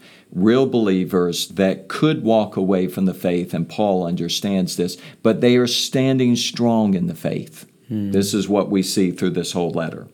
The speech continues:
Speaker 1: Now let's read verses six through ten.
Speaker 2: "But now that Timothy has come to us from you, and has brought us good news of your faith and love, and that you always think kindly of us, longing to see us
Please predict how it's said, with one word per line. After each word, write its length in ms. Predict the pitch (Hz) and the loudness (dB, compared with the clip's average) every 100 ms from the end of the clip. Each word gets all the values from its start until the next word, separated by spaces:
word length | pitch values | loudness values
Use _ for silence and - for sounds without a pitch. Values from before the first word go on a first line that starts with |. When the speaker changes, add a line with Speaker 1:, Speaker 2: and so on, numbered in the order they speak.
| - 117 | -8 0
Speaker 1:
Now 220 | 117 131 | 2 2
let's 280 | 139 131 120 | 0 0 2
read 320 | 104 98 - - - | 2 0 -4 -14 -8
verses 440 | - 113 110 104 - | 2 4 4 2 2
six 360 | - 107 - | 2 0 -2
through 260 | - 101 92 | -2 2 2
ten. 400 | - 95 80 82 - - _ | 0 -4 -4 -8 -14 -20 _
Speaker 2:
"But 100 | 127 | 0
now 260 | 123 131 170 | 2 4 4
that 180 | 170 - | 2 0
Timothy 420 | - 143 143 117 | 0 0 2 2
has 180 | 110 - | 2 0
come 260 | - 135 | 0 0
to 120 | 127 120 | 0 0
us 180 | - | -2
from 280 | - 127 135 | -2 0 2
you, 220 | 110 - - - _ _ _ | 0 -4 -12 -20 _ _ _
and 80 | 120 | 0
has 140 | 113 90 | 0 2
brought 280 | 123 131 | 2 4
us 140 | 127 120 | 2 -2
good 320 | - 151 151 | 2 4 4
news 380 | 127 143 180 139 | 4 4 4 2
of 80 | 110 | 2
your 120 | 120 | 2
faith 400 | - 127 139 - | 2 2 2 0
and 220 | 131 120 120 | 0 2 4
love, 400 | 131 113 101 - - - _ 135 | 4 2 -4 -10 -20 -20 _ 4
and 100 | 135 | 4
that 60 | |
you 240 | 127 143 - | 4 2 2
always 440 | 147 170 175 156 | 4 6 6 4
think 280 | - 151 139 | 2 0 0
kindly 440 | - 127 131 151 160 | -2 0 2 4 4
of 180 | 165 | 4
us, 320 | 175 175 - - - _ - | 2 2 -4 -10 -18 _ 0
longing 460 | 120 123 135 147 | 4 6 4 4
to 100 | 131 | 2
see 260 | - - 139 | 2 2 4
us 220 | 131 - | 2 0